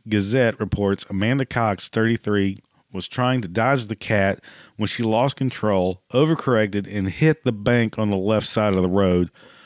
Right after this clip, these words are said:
uh, on Knuckles Curve in Virginia. We all know where that is, right? Cox, who was wearing her seatbelt, crawled out of the vehicle before it caught on fucking fire. She was charged with reckless driving and failure to maintain control of the ve-, vehicle.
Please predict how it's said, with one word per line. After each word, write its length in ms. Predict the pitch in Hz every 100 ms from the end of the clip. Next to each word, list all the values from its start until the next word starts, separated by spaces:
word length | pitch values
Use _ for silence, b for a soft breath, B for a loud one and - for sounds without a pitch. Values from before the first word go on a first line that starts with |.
| B B B
uh, 280 | 101 101 104 -
on 340 | 101 98 98 82
Knuckles 400 | 110 117 110 -
Curve 600 | - 120 104 92 87 -
in 120 | 101 87
Virginia. 520 | 90 92 95 76 - _ -
We 120 | 107
all 120 | 107
know 140 | 98 87
where 120 | 80
that 180 | 90 87
is, 180 | 76 85
right? 280 | 82 85 _ b b b b b b b
Cox, 320 | - 147 135 -
who 100 | 117
was 160 | 92
wearing 420 | 101 117 135 143 -
her 140 | 123
seatbelt, 560 | 127 - 104 90 92 -
crawled 340 | - 117 147
out 160 | 175 156
of 60 | 143
the 60 |
vehicle 460 | 123 120 117 113 107
before 320 | 104 - 127
it 120 | -
caught 320 | - 127 127
on 160 | 110 98
fucking 440 | - 117 - 107 95
fire. 540 | - 104 95 71 - b b b b
She 120 | 110
was 140 | 98
charged 380 | - 127 131 131
with 140 | 107
reckless 440 | 95 113 131 139 120
driving 460 | 101 98 95 98
and 140 | 90 90
failure 360 | - 120 120
to 160 | 107 -
maintain 420 | 101 104 110 101
control 360 | 90 87 101 92
of 200 | 87 85
the 220 | 87 85
ve-, 60 | 101
vehicle. 540 | 90 110 85 73 -